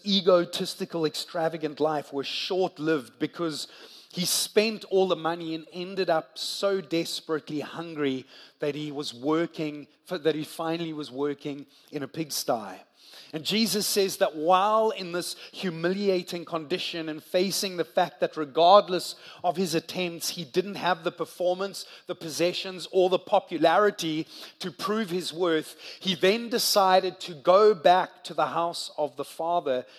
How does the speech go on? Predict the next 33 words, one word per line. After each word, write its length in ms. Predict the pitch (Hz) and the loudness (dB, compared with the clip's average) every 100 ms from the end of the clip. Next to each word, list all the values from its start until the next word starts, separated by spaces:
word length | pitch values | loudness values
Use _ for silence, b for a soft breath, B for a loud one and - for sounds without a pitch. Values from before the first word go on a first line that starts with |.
| B | B
he 180 | - 151 | -8 -6
had 160 | 135 | -4
left 520 | 135 147 110 - - - B B B | -2 -2 -4 -14 -20 -20 B B B
and 160 | - 160 151 | -4 -2 2
ask 480 | 160 180 - - | 4 2 -2 -8
for 260 | - - 151 | -8 -2 -2
a 40 | |
place 460 | 147 - 165 165 - | -2 -4 -6 -4 -8
in 60 | 151 | -8
his 180 | 131 | -10
father's 460 | - 156 147 127 120 | -10 -4 -4 -4 -10
house 380 | 143 139 123 - | -10 -10 -10 -14
as 80 | 113 | -14
a 60 | |
servant. 720 | 110 - 139 131 95 80 - - b b b b b b b b b | -14 -8 -8 -8 -12 _ -20 -20 b b b b b b b b b
He 160 | _ 156 | _ 0
had 100 | 160 | 0
failed 800 | - 190 185 196 185 175 175 - | 2 6 8 8 4 2 -2 -8
to 140 | 175 | -10
succeed 680 | - 160 - - 180 175 143 | -2 -2 -2 -4 -4 -6 -4
with 160 | 143 | -6
his 180 | 143 139 | -6 -8
money 400 | 143 151 151 127 | -4 -4 -4 -8
since 380 | 120 - 139 - | -8 -10 -10 -10
leaving 500 | 139 156 139 131 123 B B | -8 -6 -6 -8 -12 B B
his 220 | - 135 - | -16 -14 -6
father's 460 | 139 127 120 117 | -4 -4 -6 -10
house. 420 | 127 101 73 - | -10 -10 -12 -16
And 140 | 135 131 | -14 -10
so, 420 | - 170 165 143 - _ _ _ _ _ _ B B | -2 2 2 0 -8 _ _ _ _ _ _ B B
seeing 460 | - - 196 226 226 | -6 -2 2 2 0
his 260 | 208 180 135 | -2 -4 -2
worth 560 | 151 151 160 - - | 2 2 2 -6 -20